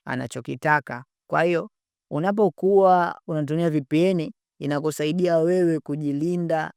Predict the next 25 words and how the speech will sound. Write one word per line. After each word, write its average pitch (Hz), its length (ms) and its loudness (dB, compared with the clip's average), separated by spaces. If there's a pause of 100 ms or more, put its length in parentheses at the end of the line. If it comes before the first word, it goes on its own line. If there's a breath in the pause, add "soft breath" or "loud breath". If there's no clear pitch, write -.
(120)
zaidi 160 460 -4
na 143 160 -4
zaidi 151 280 -4
na 139 180 -6
zaidi 156 300 -2
na 135 160 -2
watu 131 180 -6
kama 143 300 -2
hao. 131 260 0
Unapokuwa 156 380 -2
kwenye 139 200 -2
wifi 139 240 -4
za 135 100 -2
hoteli, 143 500 -2
unapokuwa 139 400 -4
una-, 127 540 -4
labda 135 340 -6
kwenye 127 460 -4
kumbi 143 240 -2
za 135 120 -2
mipira, 143 640 0
unapokuwa 135 400 -4
uwanja 135 300 -2
wa 131 120 -4
ndege, 143 480 -2